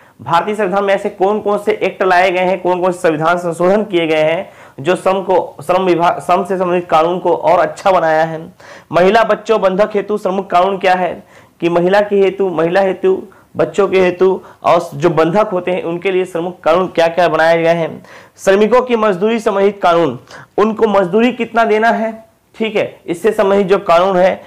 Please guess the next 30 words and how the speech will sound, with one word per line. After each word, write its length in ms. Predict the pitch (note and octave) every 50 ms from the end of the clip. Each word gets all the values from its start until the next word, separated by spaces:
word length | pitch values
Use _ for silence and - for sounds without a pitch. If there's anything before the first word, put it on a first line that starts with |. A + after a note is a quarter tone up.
| - - - B2
वेतन 320 | C#3 E3+ F3+ F3 G#3 G#3+
अधिनियम, 460 | G#3 - E3+ F3 F3 F3 F3+ F#3+ G3+ - -
इसके 220 | D#3+ D#3 - F#3
बारे 160 | F3 F3+ F#3
में 80 | F3+ F3+
बताया 280 | E3+ - F3 F3 F3 E3
गया 140 | E3 E3+
है। 260 | F3 E3+ D#3 F3+ - - - _ _
और 140 | - C3+ D3
लास्ट 380 | D3 D3+ E3+ G3 A3 A3 - G3+
में 340 | F#3 G3 G3 G3+ G3+ - _ _ _ D3+
जो 100 | E3 E3+
छत्तीसगढ़ 540 | - - F#3 F3+ - - A#3 A#3 A3 G#3
में 140 | G#3 G#3+ A3
श्रमिक 340 | G#3+ - G3+ F#3 G3+ A3+ A3+
से 120 | - A3+
संबंधित 340 | F#3+ G#3 F#3 F#3 G3 G3+ F#3
जो 100 | E3 F#3+
योजनाएं 540 | F#3 E3 E3+ E3 D#3+ D#3 D#3+ F3+ G3 G3+ F#3+
हैं, 240 | D#3 C#3 - - - - - - _ _ -
श्रमिक 320 | - F#3 F#3 G#3 A3+ A3+ -
को 60 | G#3
लेकर 340 | G3 G3+ G3+ G3+ G3+ G3 F3
जो 120 | F#3+ F#3
उसके 260 | F#3 F3+ F#3 - G3
हित 260 | D#3+ C3+ D#3+ F#3 F3+
के 120 | - A3+ A3
लिए 200 | A3 G#3+ G#3 G3
योजनाएं 400 | F#3 F3 D#3+ D#3+ E3+ F3 F3 E3+ D#3 C3+
हैं, 160 | A#2 -